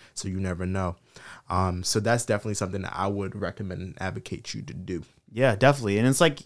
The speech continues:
Speaker 2: and like you're saying, you know, if you sh-, kinda showed that you're able to, to do some of the work, if it's, like, maybe, like, a chemistry exam or a math exam, you s-, and you kinda set it up, but you didn't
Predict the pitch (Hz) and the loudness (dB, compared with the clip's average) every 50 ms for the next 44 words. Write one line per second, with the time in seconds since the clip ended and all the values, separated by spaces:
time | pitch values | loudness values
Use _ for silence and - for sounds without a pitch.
0 | _ - 127 139 98 90 127 131 131 143 147 139 143 131 - - 147 151 147 131 | _ -4 -4 -4 -2 0 2 4 6 6 6 6 6 4 6 6 6 8 8 8
1 | 131 131 127 120 - 143 160 - - - - - 151 135 117 - - 147 143 147 | 10 10 8 8 8 6 4 4 4 4 4 4 4 6 6 6 8 8 10 10
2 | 147 151 151 139 123 120 - 135 139 113 139 143 135 139 135 135 135 131 127 - | 10 10 8 8 4 4 6 6 8 8 8 6 6 8 8 8 8 8 8 4
3 | - - - - 131 120 131 127 - - 135 139 139 139 123 123 131 143 143 - | 2 -4 -4 -2 2 4 6 6 8 8 8 8 8 8 8 10 8 8 8 6
4 | - - - - - 123 123 131 120 - - 120 117 123 123 117 117 110 104 104 | -2 -14 -18 -10 -6 2 4 4 4 6 4 4 6 8 8 8 8 6 4 2
5 | 101 - - 170 165 156 151 - - 156 151 131 127 135 131 135 131 113 104 107 | -2 2 2 4 4 4 2 2 2 2 2 4 4 6 6 8 6 6 6 6
6 | 117 120 127 127 127 117 113 127 127 127 123 123 123 123 117 - - - - 117 | 6 6 6 4 4 4 4 6 6 8 8 8 8 6 6 2 0 -2 -2 0
7 | 117 117 117 113 117 - - 175 170 - - - 160 143 143 135 139 143 147 143 | 2 4 4 2 0 2 4 4 4 4 6 8 8 10 10 10 10 8 8 6
8 | 131 - - 131 127 127 123 135 131 127 123 123 123 | 2 2 4 6 6 6 8 8 8 8 8 6 6